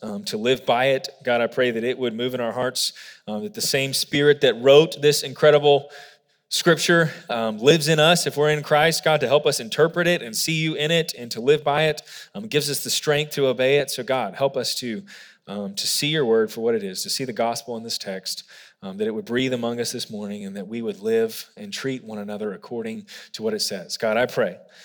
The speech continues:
um, that we would come to know and love and cherish your word. Um, God, that the things that we used to love before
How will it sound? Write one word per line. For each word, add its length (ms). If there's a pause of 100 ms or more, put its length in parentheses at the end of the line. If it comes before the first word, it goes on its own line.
(180)
um, 180
that 80
we 160
would 160
come 280
to 140
know 420
and 160
love 400
and 160
cherish 720 (160)
your 140
word. 300 (840)
Um, 180
God, 260
that 120
the 100
things 500
that 200
we 100
used 400
to 260 (840)
love 500 (560)
before 600